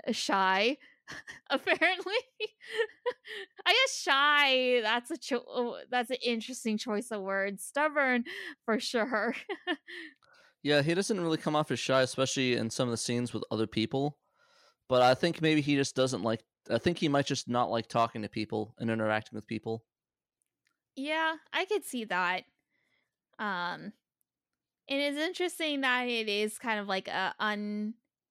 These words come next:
Speaker 1: not necessarily a test per se, 'cause it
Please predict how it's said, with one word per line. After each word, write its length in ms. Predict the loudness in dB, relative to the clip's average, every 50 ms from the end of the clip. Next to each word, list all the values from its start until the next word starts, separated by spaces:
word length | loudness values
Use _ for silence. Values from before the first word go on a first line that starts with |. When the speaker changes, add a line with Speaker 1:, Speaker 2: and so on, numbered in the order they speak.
| _ _ _ _ _ _ _ _ _ _ _
Speaker 1:
not 220 | 0 2 2 2 0
necessarily 680 | -2 -6 -8 -10 -8 -4 -2 0 2 2 2 0 0 -2
a 120 | -4 -6 -8
test 600 | -8 -12 -10 -4 -2 -2 -2 -2 -6 -10 -14 _
per 240 | -4 -2 -2 -2 -2
se, 640 | -4 -4 -2 0 0 0 2 2 0 0 -2 -4 -8 _ _ -20 _ _ _ _ _ _ _ _ _ _ _ _ _ _
'cause 240 | -4 -4 -4 -2 -2
it 260 | -4 -2 -4 -4 -6